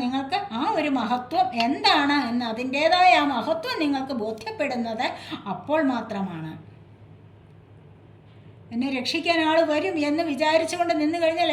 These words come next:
എപ്പോഴെങ്കിലും ഏതെങ്കിലും ഒരു വ്യക്തി നിങ്ങളെ രക്ഷിക്കാൻ വരും, തീർച്ചയായിട്ടും. നിങ്ങൾ ഉദ്ദേശിക്കുന്ന ആൾ തന്നെ വരണമെന്നില്ല, ആരെങ്കിലും വേറെ ഏതെങ്കിലും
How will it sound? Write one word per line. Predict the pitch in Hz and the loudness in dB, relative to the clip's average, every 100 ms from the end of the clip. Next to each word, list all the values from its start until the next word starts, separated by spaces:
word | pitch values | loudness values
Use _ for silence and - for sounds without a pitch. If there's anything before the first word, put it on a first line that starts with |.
| 285 | -2
എപ്പോഴെങ്കിലും | - 339 330 339 339 285 | 0 2 2 2 0 4
ഏതെങ്കിലും | 320 339 359 381 392 403 - - 294 | 6 6 2 0 -2 -4 -10 -12 0
ഒരു | 302 415 | 2 4
വ്യക്തി | 359 370 392 | 2 2 0
നിങ്ങളെ | 330 339 339 | 4 6 6
രക്ഷിക്കാൻ | 294 320 339 330 311 262 | 4 -2 0 2 2 0
വരും, | 233 240 220 | -2 -4 -4
തീർച്ചയായിട്ടും. | 240 262 - 285 226 190 170 - - - - - - - - - - - - - - - - - - - - - - | -6 -6 -4 -2 -4 -6 -10 -14 -20 -20 -20 -20 -20 -20 -20 -20 -20 -20 -20 -20 -20 -20 -20 -20 -20 -20 -20 -18 -6
നിങ്ങൾ | 311 381 | -2 -2
ഉദ്ദേശിക്കുന്ന | 370 370 381 403 403 359 | 6 6 6 2 0 2
ആൾ | 349 359 | 4 4
തന്നെ | 359 381 | 4 4
വരണമെന്നില്ല, | 339 330 370 370 359 311 294 254 240 | 4 4 2 0 0 -2 -2 -2 -2
ആരെങ്കിലും | 285 359 381 415 440 311 208 214 | -2 -2 -4 0 2 2 -2 -6
വേറെ | 247 277 269 294 | -6 -4 -2 2
ഏതെങ്കിലും | 359 440 427 | 2 0 -6